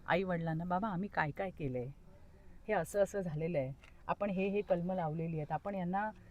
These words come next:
तुम्हाला काय सांगायचं आहे?" हे न करता बऱ्याच केसेसमध्ये पोलीस त्यांना ज्या पद्धतीने सांगायला हवं,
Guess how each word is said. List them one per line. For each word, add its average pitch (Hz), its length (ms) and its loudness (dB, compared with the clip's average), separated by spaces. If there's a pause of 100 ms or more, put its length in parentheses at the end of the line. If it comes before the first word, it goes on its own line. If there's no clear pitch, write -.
(160)
तुम्हाला 247 280 8
काय 208 180 2
सांगायचं 170 440 -4
आहे?" 208 180 2
हे 330 100 6
न 269 340 10
करता 175 300 8 (1800)
बऱ्याच 277 400 12
केसेसमध्ये 214 800 4 (460)
पोलीस 285 340 10
त्यांना 277 240 10
ज्या 262 140 10
पद्धतीने 247 560 6
सांगायला 180 420 4
हवं, 147 240 0